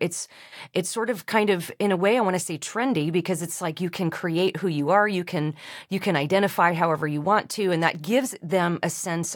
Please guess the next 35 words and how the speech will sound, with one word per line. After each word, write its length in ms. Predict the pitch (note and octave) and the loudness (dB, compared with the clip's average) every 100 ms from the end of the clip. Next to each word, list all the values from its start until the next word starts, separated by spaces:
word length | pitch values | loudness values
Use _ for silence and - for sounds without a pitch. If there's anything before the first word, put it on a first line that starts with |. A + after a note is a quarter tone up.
| - | -2
of 200 | D#3+ D3+ | -2 0
individuality 1080 | E3+ D#3 D3 D#3 C#3+ D3 F#3 G#3+ G3+ G3+ F#3 | -2 -2 0 -2 -2 0 2 2 2 0 0
and, 180 | D#3 - | 0 -2
and 240 | D#3+ D#3 D#3 | -2 -2 -2
that 160 | C#3+ | -2
they 140 | E3+ E3 | 0 -2
can 280 | F3 D3+ D3+ - - - | -2 -2 -4 -12 -16 -8
sort 180 | - F3 | -4 -4
of 80 | |
find 400 | E3+ F3+ F3+ G3 | -2 0 2 2
themselves, 540 | F#3+ E3 - D3 D3+ - | 0 0 -2 -4 -4 -4
quote 200 | D#3+ D#3 | -2 0
unquote, 460 | D#3+ - D3+ C#3 | 0 2 0 0
so 180 | - F3+ | -4 -4
to 80 | D#3 | -4
speak, 340 | D#3 A3+ A3+ | -4 -6 -4
but 140 | - D#3+ | -2 -2
they 100 | E3+ | 0
don't, 220 | F#3+ - | 0 0
may 240 | G3+ B3 | 0 2
not 160 | E4+ - | 2 0
realize 800 | D#3+ E3+ G#3 A3+ E3 D3+ D3 - - - - - _ | -2 0 2 2 2 0 -2 -6 -14 -20 -20 -20 _
the, 480 | D#3+ F#3+ F#3 F3 - | -2 2 2 2 0
what's 240 | F3+ F#3+ - | 0 0 0
underneath 500 | F#3+ F#3+ F3 E3+ F3 | -2 0 2 0 0
all 160 | F3+ D#3 | 0 0
of 80 | D#3 | 2
that 180 | D3+ - | 0 0
and 60 | |
the 60 | E3 | -2
destruction 800 | C#3+ - - E3 - F3+ C#3 C#3 | -2 -6 -4 -4 -2 -4 -4 -2
that 180 | C#3+ - | -4 -2
lies 460 | D3+ D3+ D3 - | 0 0 0 -4
underneath 480 | - D3+ C#3 D3+ - | -6 -4 -2 -2 -2
that. 240 | D#3 B2+ | -2 -2